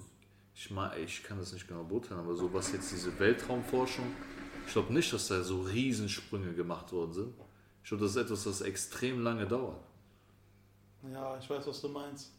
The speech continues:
Speaker 1: Aber das ist schon faszinierend, wie sich Menschen da wirklich, äh, mit befassen, ne? Obwohl sie das niemals selber
Speaker 2: Sehen werden.
Speaker 1: sehen und so. Deswegen meine ich, das ist wie so in de-, in der D N A
Speaker 2: Aber
Speaker 1: verfasst.
Speaker 2: das ist ja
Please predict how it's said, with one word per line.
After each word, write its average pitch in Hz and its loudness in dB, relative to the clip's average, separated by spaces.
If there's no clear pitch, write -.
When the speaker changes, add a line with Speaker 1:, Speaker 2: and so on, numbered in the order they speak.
Speaker 1:
Aber 98 2
das 95 -2
ist - -4
schon - -2
faszinierend, 120 2
wie 104 4
sich 98 0
Menschen 113 0
da 104 2
wirklich, 104 -2
äh, 90 -6
mit 95 -4
befassen, 90 -4
ne? 92 -4
Obwohl 92 -2
sie 95 2
das - 0
niemals 107 0
selber 98 4
Speaker 2:
Sehen 143 2
werden. 135 0
Speaker 1:
sehen 120 10
und 110 4
so. 101 0
Deswegen 117 4
meine 156 6
ich, 123 4
das 110 6
ist 104 0
wie 127 10
so 117 6
in 95 -6
de-, 92 -4
in 104 -8
der 92 4
D 95 4
N 95 4
A 98 2
Speaker 2:
Aber 95 -2
Speaker 1:
verfasst. 147 8
Speaker 2:
das 147 6
ist - -2
ja - 4